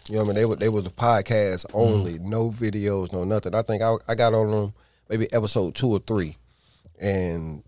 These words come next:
Speaker 1: since then, man, they just done you see, well, you see what they doing.
Speaker 2: Yeah, yeah, yeah. So when it comes to social media, y'all be seeing, like, these celebrity relationships. Like, um, you know, we see what's going on with Will and Jada.
Speaker 1: Mm.
Speaker 2: Um, we see what's going on with, um,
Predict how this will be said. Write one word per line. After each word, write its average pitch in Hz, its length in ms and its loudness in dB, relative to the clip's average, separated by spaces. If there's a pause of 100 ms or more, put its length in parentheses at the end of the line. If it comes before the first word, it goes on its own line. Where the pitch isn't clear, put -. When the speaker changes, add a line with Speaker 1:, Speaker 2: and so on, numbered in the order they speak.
Speaker 1:
since 113 480 0
then, 123 380 4
man, 110 160 2
they 113 140 2
just 98 300 -2
done 82 460 -4 (280)
you 107 60 -2
see, - 120 -2
well, 98 140 0
you 117 80 -2
see 117 140 -2
what 92 160 -2
they 82 120 -6
doing. 85 300 -8 (140)
Speaker 2:
Yeah, 135 160 6
yeah, 127 100 8 (140)
yeah. 95 60 0 (420)
So - 100 6
when 156 100 10
it 165 40 4
comes 170 100 8
to 147 40 4
social 147 260 6
media, 143 340 10
y'all 131 200 10
be 143 160 4
seeing, 127 340 6
like, 113 160 10
these 117 160 6
celebrity 117 520 8
relationships. 120 800 6
Like, 110 220 2
um, 95 340 2
you 98 80 2
know, 104 120 6
we 107 80 6
see 120 120 6
what's 110 120 6
going 110 100 8
on 107 80 8
with 101 160 4 (140)
Will 110 240 6
and 113 100 6
Jada. 110 400 6 (500)
Speaker 1:
Mm. 90 160 -2
Speaker 2:
Um, 104 200 4
we 92 80 4
see 127 100 6
what's 120 100 6
going 120 220 8
on 117 180 8
with, 113 140 8
um, 107 480 6